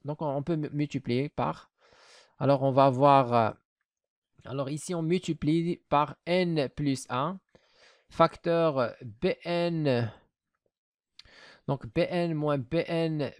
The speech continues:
plus un, et fois ceci, donc B N à la puissance n plus un sur B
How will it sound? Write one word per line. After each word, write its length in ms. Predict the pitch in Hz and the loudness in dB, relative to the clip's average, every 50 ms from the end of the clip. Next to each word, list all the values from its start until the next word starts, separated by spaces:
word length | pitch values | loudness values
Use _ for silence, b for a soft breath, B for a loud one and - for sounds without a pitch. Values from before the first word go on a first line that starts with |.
| - _ - | -20 _ -10
plus 380 | - 156 175 190 175 - - - - | -6 -4 -2 -2 -4 -4 -10 -14 -8
un, 320 | 123 127 139 156 180 185 175 _ _ _ _ _ _ _ _ _ _ _ _ _ _ _ _ _ _ _ _ _ _ _ _ _ _ _ _ _ _ b b b b b b b b b b b - | -6 -4 -4 -4 -6 -8 -12 _ _ _ _ _ _ _ _ _ _ _ _ _ _ _ _ _ _ _ _ _ _ _ _ _ _ _ _ _ _ b b b b b b b b b b b -4
et 220 | 180 185 185 180 | -2 0 0 0
fois 180 | - - 165 156 | 2 0 0 0
ceci, 440 | - 160 143 - - 147 160 - - | -2 -6 -10 -6 -6 -6 -6 -6 -8
donc 260 | 127 127 131 - - | -10 -10 -10 -8 -8
B 200 | 120 - - 156 - - | -8 -2 -2 -2 -2 0
N 440 | 170 160 160 156 151 147 139 127 - - _ _ _ _ _ _ _ - | -2 -2 -2 -2 -2 -2 -2 -4 -6 -10 _ _ _ _ _ _ _ -4
à 80 | - 202 | 0 0
la 80 | 208 | 0
puissance 380 | - 170 151 - 170 151 - - | 0 -2 -6 -4 -6 -6 -6 -6
n 200 | - 170 175 165 | -4 -2 -2 -2
plus 340 | - 160 156 156 143 - - | -2 -2 -2 -2 -2 -4 -10
un 300 | - 156 151 151 147 139 | -6 -4 -2 -2 -2 -4
sur 480 | - - - - 151 151 147 135 120 - - | -6 -8 -10 -4 -2 0 0 0 -2 -4 -12
B 200 | 123 107 117 | -12 -6 -2